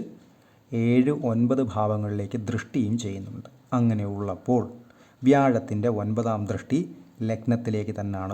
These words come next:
വരുന്നത്. നല്ലതാണ്. മാത്രവുമല്ല, ഗുളികൻ്റെ ലഗ്നത്തിലേക്കുള്ള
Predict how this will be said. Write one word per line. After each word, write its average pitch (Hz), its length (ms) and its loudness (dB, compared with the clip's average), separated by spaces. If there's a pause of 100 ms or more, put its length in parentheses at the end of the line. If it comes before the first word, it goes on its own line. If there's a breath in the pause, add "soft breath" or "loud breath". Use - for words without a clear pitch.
വരുന്നത്. 95 340 -6 (160)
നല്ലതാണ്. 101 580 -4 (140)
മാത്രവുമല്ല, 104 560 -4 (240)
ഗുളികൻ്റെ 110 580 0 (1000 soft breath)
ലഗ്നത്തിലേക്കുള്ള 110 720 0